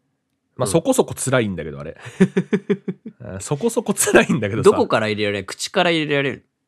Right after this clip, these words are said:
Speaker 1: 口から、口から。
Speaker 2: はいはいはい。
Speaker 1: で、なんか口のね、
Speaker 2: うん。
Speaker 1: この、そのままだとやっぱり、
Speaker 2: うん。
Speaker 1: 若い人だと、
Speaker 2: うん。
Speaker 1: その嚥下の能力というか、あの、物を飲み込む能力
Speaker 2: うん。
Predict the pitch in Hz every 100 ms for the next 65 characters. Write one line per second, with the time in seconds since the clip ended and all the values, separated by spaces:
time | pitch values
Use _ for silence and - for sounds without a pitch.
0 | _ - - 202 196 - - 123 120 _
1 | _ 131 113 107 90 92 _ _ _ _
2 | _ _ _ _ - 127 123 101 117 107
3 | - - - 202 208 208 202 202 196 196
4 | 208 - _ _ 117 104 - - 123 113
5 | 104 101 101 101 101 98 98 87 - -
6 | - 220 262 294 285 143 98 92 104 85
7 | - _ - 131 117 131 226 196 95 87
8 | 92 80 - - 120 101 - 110 147 175
9 | 185 185 175 98 - 67 - - - 104
10 | 123 143 165 131 117 117 113 110 101 71
11 | - _ _ 127 110